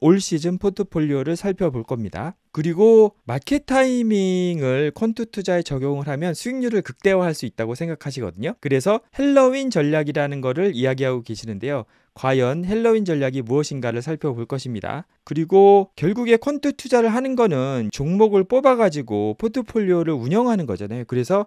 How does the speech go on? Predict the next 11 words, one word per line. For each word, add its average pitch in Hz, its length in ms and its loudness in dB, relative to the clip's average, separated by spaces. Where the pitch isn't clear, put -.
한국 277 520 -4
주식 202 300 -4
종목 165 380 -2
선정을 190 640 -2
어떻게 233 480 -2
하느냐에 202 600 0
대해서 131 440 -2
이야기를 123 440 -2
하고 165 180 -4
계시는데요. 117 580 -6
여기서는 175 640 0